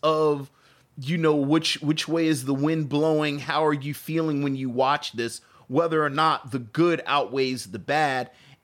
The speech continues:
and whether or not this is a, this is an example of what I always talk about with these remakes. Could this talent have been better utilized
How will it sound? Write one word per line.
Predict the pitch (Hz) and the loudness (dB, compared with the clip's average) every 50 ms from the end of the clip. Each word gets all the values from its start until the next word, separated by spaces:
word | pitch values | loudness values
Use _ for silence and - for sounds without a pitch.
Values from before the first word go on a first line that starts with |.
| - | -4
and | 147 147 147 147 147 143 143 | -2 0 0 0 0 0 0
whether | 147 160 160 156 156 | 2 2 2 2 0
or | 147 | 0
not | 147 147 151 131 - 143 | 0 0 0 -2 -2 -2
this | 143 139 - - | -4 -4 -4 -6
is | 135 123 131 | -8 -4 0
a, | 131 127 123 117 | 0 0 0 0
this | - - 123 135 139 139 - - - - - | -4 -6 -6 -6 -6 -4 -6 -10 -12 -6 -4
is | 139 139 139 127 110 131 | -2 -2 -2 -2 -4 -6
an | 127 | -8
example | 127 113 - 139 135 139 123 - 127 127 | -8 -6 -4 -2 -2 -2 -2 -2 -4 -4
of | 113 117 | -2 0
what | 131 139 143 | 0 2 2
I | 143 139 | 2 0
always | - - 143 170 233 269 262 180 135 - | 2 2 4 4 4 4 2 0 0 -2
talk | - - 123 113 107 - | -4 -2 0 0 0 0
about | 104 92 104 107 - - | -2 -2 0 0 -2 -4
with | 110 - | -6 -4
these | 113 110 107 101 | -4 -4 -4 -4
remakes. | 104 104 107 107 104 101 98 87 - - - - - - - - _ _ _ _ _ _ | -4 -4 -4 -2 -2 -4 -6 -8 -12 -14 -18 -18 -20 -20 -20 -20 _ _ _ _ _ _
Could | - - 262 240 175 | -2 0 0 0 0
this | 185 208 208 - | -2 -2 -2 -4
talent | - - - 202 180 180 170 160 156 | -6 -6 -4 -4 -2 -2 -2 -2 -2
have | 165 147 147 139 120 | -2 -2 -4 -4 -2
been | 139 143 139 135 | -2 0 0 0
better | 143 147 143 143 143 | 0 0 0 2 0
utilized | 135 120 120 147 160 151 135 120 110 113 107 101 104 107 - - - - | -2 -2 -4 -2 0 2 2 2 2 2 2 2 0 -4 -6 -8 -10 -14